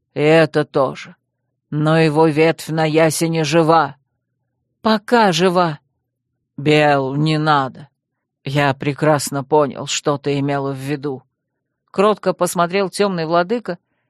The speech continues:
и гончая, неловко отведя взгляд, кивнула. "Прости, мне трудно сдерживаться".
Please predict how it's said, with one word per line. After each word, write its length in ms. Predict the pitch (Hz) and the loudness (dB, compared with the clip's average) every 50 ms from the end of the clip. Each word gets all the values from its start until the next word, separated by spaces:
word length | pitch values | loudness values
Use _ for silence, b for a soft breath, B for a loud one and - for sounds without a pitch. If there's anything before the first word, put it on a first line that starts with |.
| _ _ | _ _
и 120 | - 175 | -4 -2
гончая, 440 | 185 190 262 277 269 - - 226 208 | 0 2 2 0 0 0 0 0 0
неловко 460 | 202 202 214 233 262 226 - - 202 | 0 0 0 0 -2 -2 0 0 0
отведя 360 | 196 190 190 190 190 196 220 214 | 0 0 -2 -2 0 0 0 0
взгляд, 400 | 185 160 151 180 202 208 202 - | -2 -4 -2 -2 0 0 -2 -2
кивнула. 520 | - 185 170 175 175 160 151 143 135 139 _ _ _ _ _ _ _ _ _ _ _ _ _ _ _ | -6 -6 -6 -6 -6 -8 -8 -8 -10 -14 _ _ _ _ _ _ _ _ _ _ _ _ _ _ _
"Прости, 520 | - 240 233 214 - - - 220 214 180 | -4 -4 -2 -2 -4 -6 -4 -2 -2 -2
мне 240 | 170 175 190 208 202 | -2 -2 -4 -4 -4
трудно 400 | - - 254 262 233 185 196 196 | -2 -2 -2 -2 -2 -2 -4 -4
сдерживаться". 760 | 190 185 202 240 220 185 160 165 160 151 156 - - - 147 | -4 -2 -2 0 0 0 -2 -4 -6 -8 -8 -10 -10 -12 -12